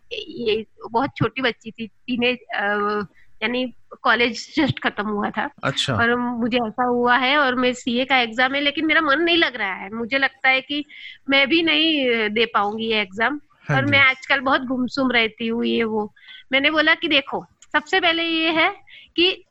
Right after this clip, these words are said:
Speaker 1: तुम एलोपेशिया को समझ-, समझती अगर नहीं हो अभी तक, तो, तो
Speaker 2: हम्म।
Speaker 1: मेरा केस देखकर समझ लो और तुम मुझे प्रॉमिस कर", उस दिन बहुत एक घंटा तक बात किया उस बच्ची से और
Speaker 2: अच्छा।
Speaker 1: मैंने लास्ट में उससे प्रॉमि-,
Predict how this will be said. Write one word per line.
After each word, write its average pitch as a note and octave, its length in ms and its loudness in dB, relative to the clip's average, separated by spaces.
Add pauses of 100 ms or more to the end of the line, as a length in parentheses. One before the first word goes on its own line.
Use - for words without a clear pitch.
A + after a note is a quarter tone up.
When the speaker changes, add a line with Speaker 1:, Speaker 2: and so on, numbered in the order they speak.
(420)
Speaker 1:
तुम F4+ 220 2
एलोपेशिया D#4+ 640 0
को E4+ 140 -4
समझ-, B3 420 0
समझती B3+ 760 -2
अगर C#4+ 260 0
नहीं C4 340 0
हो C4 80 2
अभी G#3 260 0
तक, B3+ 180 -2 (480)
तो, E4 80 2
तो F#4 100 2
Speaker 2:
हम्म। - 360 -2
Speaker 1:
मेरा C#4+ 320 6
केस D#4 360 -2
देखकर C#4 280 0
समझ A#3+ 340 0
लो A3+ 220 -4 (560)
और D#4 80 4
तुम F4 200 -2
मुझे F4+ 180 2
प्रॉमिस E4 440 -2
कर", D#4 140 -2
उस D#4 240 -4
दिन E4+ 200 4
बहुत C4+ 320 0
एक D4+ 180 0
घंटा E4 260 2
तक F#4 180 -2
बात C#4+ 160 4 (120)
किया B3+ 160 2
उस G#3+ 200 -4
बच्ची G#3+ 260 -6
से C4+ 160 -2
और - 380 -8
Speaker 2:
अच्छा। D4+ 80 2
Speaker 1:
मैंने D4+ 200 2
लास्ट - 360 2
में D#4 80 4
उससे D#4+ 260 -2
प्रॉमि-, C4+ 460 -2